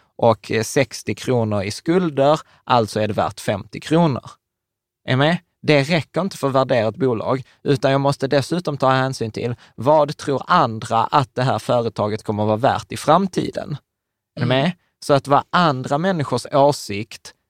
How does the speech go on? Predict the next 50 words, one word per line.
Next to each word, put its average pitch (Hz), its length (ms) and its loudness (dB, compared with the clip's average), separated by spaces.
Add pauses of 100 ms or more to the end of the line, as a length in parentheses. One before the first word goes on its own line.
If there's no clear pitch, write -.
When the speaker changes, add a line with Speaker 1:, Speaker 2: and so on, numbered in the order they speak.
Speaker 1:
liksom 113 540 -2
behöver 120 460 2
jag 113 140 0
ta 110 140 2
hänsyn 123 600 -2
till. - 380 -4 (300)
Och 135 140 0
det 147 100 2
är 151 100 4
det 143 240 2
som 131 180 -4
många 143 440 2
inte 135 380 -4
tar 110 160 0
hänsyn 151 520 -2
till, 110 160 -8
utan 131 220 0
man 139 120 4
tänker 139 220 -2
så 123 80 0
här, 98 80 0
"Oh, 156 280 2 (260)
Netflix, 139 840 -2
eh, 117 500 2 (260)
kommer 131 220 2
gå 147 200 4
upp 117 120 -4
under 110 200 -2
pandemin." 151 760 -2 (320)
Och 147 100 -2
man 143 160 2
tar 143 120 2
inte 151 180 0
hänsyn 143 360 -2
till, 123 120 -4
ja, 139 120 0
men 143 220 -4
alla 135 260 2
andra 120 380 0
har 120 120 2
ju 170 60 2
också - 280 -2
tänkt 127 340 -4
denna 120 260 -2
tanken 120 480 -4
och 123 80 -2
det 117 200 2
är 113 80 2
redan 143 340 2
inprisat. - 840 -8